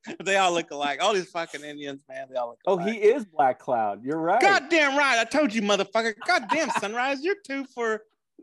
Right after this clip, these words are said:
Speaker 1: whatever, man. You used to be the guy I relied on to know shit.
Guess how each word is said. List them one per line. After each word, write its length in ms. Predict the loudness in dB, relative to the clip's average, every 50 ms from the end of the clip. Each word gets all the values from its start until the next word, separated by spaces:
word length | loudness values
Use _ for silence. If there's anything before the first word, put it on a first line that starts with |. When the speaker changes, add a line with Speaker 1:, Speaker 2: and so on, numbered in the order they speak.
| -20 -8
Speaker 1:
whatever, 540 | -4 -2 -2 0 0 0 -2 -2 -2 -4 -4
man. 480 | -4 -6 -8 -8 -8 -10 -12 -14 -20 -18
You 200 | -6 -2 2 2
used 160 | 2 2 0
to 40 | -4
be 100 | -6 -4
the 120 | -4 -4 -2
guy 220 | 0 0 2 2
I 20 |
relied 420 | 0 -2 -2 -4 -4 -4 -4 -4 -6
on 160 | -8 -10 -10
to 100 | -14 -12
know 220 | -10 -8 -8 -8
shit. 320 | -10 -12 -10 -8 -8 -8